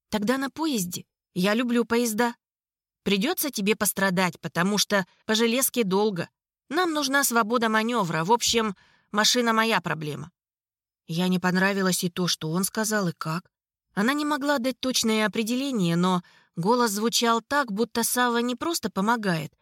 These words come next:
а он тут самый главный. Это ведь хорошо, когда мужчина берет на себя ответственность за тебя.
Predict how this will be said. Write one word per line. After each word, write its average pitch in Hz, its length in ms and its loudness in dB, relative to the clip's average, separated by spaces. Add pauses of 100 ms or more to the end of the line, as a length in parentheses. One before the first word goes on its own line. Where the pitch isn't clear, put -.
(240)
а 180 220 2
он 285 300 2
тут 175 220 -4 (120)
самый 220 320 0
главный. 190 500 -2 (560)
Это - 200 -6
ведь 190 280 -2 (280)
хорошо, 240 420 -2
когда 185 300 2
мужчина 190 440 2
берет 202 320 2
на 208 120 -2
себя 190 340 0
ответственность 175 720 -2
за 180 100 2
тебя. 202 400 -4